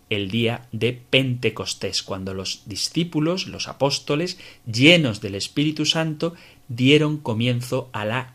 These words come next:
Iglesia, llenos de parresía, llenos de valentía, llenos de alegría, llenos de ese gozo incontenible de querer compartir con el mundo entero la alegre noticia de que Jesús está vivo. Entonces, la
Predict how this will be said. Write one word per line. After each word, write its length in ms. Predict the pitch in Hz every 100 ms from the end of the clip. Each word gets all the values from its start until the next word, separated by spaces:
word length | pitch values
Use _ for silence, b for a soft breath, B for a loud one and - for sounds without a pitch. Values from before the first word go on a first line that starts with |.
| _
Iglesia, 600 | 101 104 123 135 135 131
llenos 340 | 113 120 131 123
de 80 |
parresía, 840 | 107 104 101 98 - 165 170 180 214 B B _
llenos 320 | 107 110 120 120
de 100 | 104
valentía, 600 | 98 95 95 151 165 147
llenos 300 | 117 123 123
de 80 | 101
alegría, 480 | 95 110 160 151
llenos 320 | 120 123 131 117
de 80 |
ese 220 | 117 - 110
gozo 440 | 127 135 143 139
incontenible 1080 | 156 135 123 127 123 120 120 151 143 135 156 B B -
de 160 | 117
querer 300 | 123 117 127
compartir 640 | 135 127 123 113 - 127 123
con 160 | 117
el 80 | 113
mundo 320 | 120 165 156
entero 460 | 156 135 143 143 147 B B B
la 200 | 107 104
alegre 360 | 101 151 147 147
noticia 580 | 131 127 123 127 131 B B -
de 160 | 117
que 160 | 123 123
Jesús 580 | - - 123 123 - -
está 460 | 101 - 123 147 - _ -
vivo. 480 | 98 107 87 85 - -
Entonces, 300 | 104 131 120
la 300 | 104 98